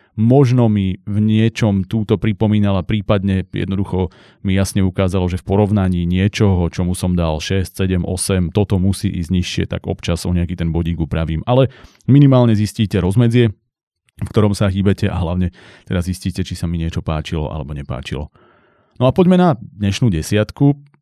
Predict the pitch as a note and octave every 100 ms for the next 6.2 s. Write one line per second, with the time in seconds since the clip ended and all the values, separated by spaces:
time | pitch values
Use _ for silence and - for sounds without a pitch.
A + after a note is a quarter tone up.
0 | _ - A2 G#2+ B2 G2+ F2 A2+ A2 A2+
1 | G#2+ G2+ F2 D2+ - - - G2 A#2+ G#2
2 | G2 F#2+ F#2+ F2+ F#2 F#2 E2 D#2+ F#2 G#2
3 | - G#2+ G#2 G2+ - G2+ G2+ - G2 G2
4 | F#2+ G2 F#2+ G2+ F#2+ F#2 _ _ _ _
5 | _ _ G#2+ - D#3+ D#3 D3 C#3 - B2+
6 | A2+ G#2